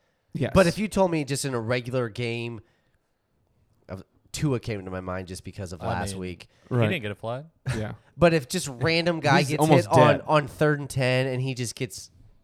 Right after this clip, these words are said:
Speaker 2: thrown to the ground a little harder,
Speaker 1: Yeah.
Speaker 2: they call it a lot.
Speaker 3: Oh,
Speaker 2: And it's
Speaker 3: yeah.
Speaker 2: so
Speaker 3: It is called a
Speaker 2: frustrating.
Speaker 3: lot.
Speaker 1: Yeah.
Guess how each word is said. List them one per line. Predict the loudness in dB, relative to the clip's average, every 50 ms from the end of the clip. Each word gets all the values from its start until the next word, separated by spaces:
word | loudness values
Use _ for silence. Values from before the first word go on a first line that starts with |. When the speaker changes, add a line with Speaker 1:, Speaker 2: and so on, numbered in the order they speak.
| _ _
Speaker 2:
thrown | -14 -10 -6 -2 -2 0 0 -2 -2 -4
to | -4 -4
the | -4 -4
ground | -4 -4 -2 -2 -2 -2 -2
a | -4
little | -4 -2 -2 -2
harder, | -2 -2 -2 0 0 -2 -4 -6 _ _ _ _
Speaker 1:
Yeah. | -8 -6
Speaker 2:
they | -6 -6
call | -2 2 2 4 4
it | 2
a | 0
lot. | -4 -8 -8 -8 -6 -6 -6
Speaker 3:
Oh, | -4 -2 0
Speaker 2:
And | 0 0
it's | 0 0 -2
Speaker 3:
yeah. | -4 -4
Speaker 2:
so | -2 0 0 0 2
Speaker 3:
It | 0 0
is | 0 0 0 0
called | -2 -2 -2 -2
a | -2
Speaker 2:
frustrating. | -2 -4
Speaker 3:
lot. | -4 -2
Speaker 1:
Yeah. | -2 -2 -2 -4